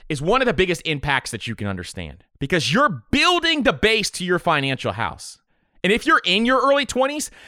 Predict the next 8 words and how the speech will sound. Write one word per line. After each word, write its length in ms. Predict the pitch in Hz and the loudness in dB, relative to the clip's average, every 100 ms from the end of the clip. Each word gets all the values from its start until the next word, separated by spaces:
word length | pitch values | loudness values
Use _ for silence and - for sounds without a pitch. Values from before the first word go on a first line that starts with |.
| - | -12
studies 560 | - - 233 302 311 | -4 4 4 4 -2
have 280 | - 240 254 | 0 0 0
shown 440 | - 226 190 92 80 - - | 0 2 2 0 -8 -20 -6
that 200 | 160 170 - | -2 -2 2
every 520 | 240 277 247 311 311 | 6 6 6 2 0
single 420 | - 233 262 254 | -2 -2 0 0
dollar 460 | 180 170 170 196 233 | 2 4 6 6 2
invested 760 | 170 139 117 151 - 214 233 | 0 -4 -2 -2 0 -2 -2